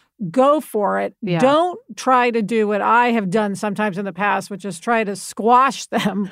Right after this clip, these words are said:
Speaker 1: <laughs> because you feel bad about yourself. That's what
Speaker 2: Yes.
Speaker 1: you don't wanna do.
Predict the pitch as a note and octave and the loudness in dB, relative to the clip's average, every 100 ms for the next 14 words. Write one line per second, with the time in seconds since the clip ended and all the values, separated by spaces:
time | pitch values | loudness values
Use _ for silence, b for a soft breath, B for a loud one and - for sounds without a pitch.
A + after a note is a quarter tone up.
0 | - - - B3+ B3+ B3 G3 A3 A3+ - | -12 -20 -2 0 4 4 2 0 -2 0
1 | A3 G3 A3+ G#3+ G#3 F#3+ - F3 - - | -2 0 2 2 0 -2 -4 -10 -14 -8
2 | G#3 - - - - _ - B3+ E4 F4+ | -8 -8 -18 -20 -20 _ 0 2 4 2
3 | E4+ E4 A#3 E3 A#3 A#3+ - G3 G3+ G3 | 2 2 0 0 2 2 2 -4 -6 -8
4 | - - | -10 -12